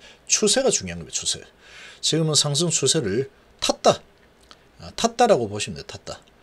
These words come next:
탔다라고, 어, 보시는 게 좋습니다. 지금은. 어, 탔다라고 보시면 좋고.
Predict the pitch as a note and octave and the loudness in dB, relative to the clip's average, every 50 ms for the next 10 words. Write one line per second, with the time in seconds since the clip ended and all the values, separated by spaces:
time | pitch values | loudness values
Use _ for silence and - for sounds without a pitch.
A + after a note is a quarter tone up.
0 | - _ _ - - - F#3+ - - G3+ G3 F#3 E3+ D3+ A#2+ G2 F#2+ C3 E3+ F3+ | -20 _ _ -12 -6 -6 -6 0 4 6 6 8 6 4 2 2 2 2 2 0
1 | D#3+ - - G#2 F#2 E2 D#2+ E2+ - - A2+ A2+ - D#3 C3+ G#2 G2 G2 G#2 A2+ | -2 -10 -18 -18 -16 -14 -14 -14 -10 -6 -4 -4 -4 -4 -4 -6 -4 -4 -2 0
2 | D3 F#3+ G#3 G3+ - - _ _ - - F#2+ F2 - - - C3+ C3 G#2+ E2+ - | 0 0 -2 -4 -8 -20 _ _ -10 -6 -2 2 2 4 2 2 0 -2 -2 -2
3 | - F2 E2 D2 A#1+ - - _ - - - - _ _ - E2+ D#2+ - C#3+ - | -4 -4 -6 -14 -16 -18 -20 _ -20 -20 -20 -20 _ _ -20 -18 -12 -8 -8 -4
4 | - C#3 C#3 B2 G2+ G2 F#2+ - G#2+ E2+ D2 - - E2 | 0 0 0 0 0 -2 -4 -6 -8 -8 -10 -12 -16 -20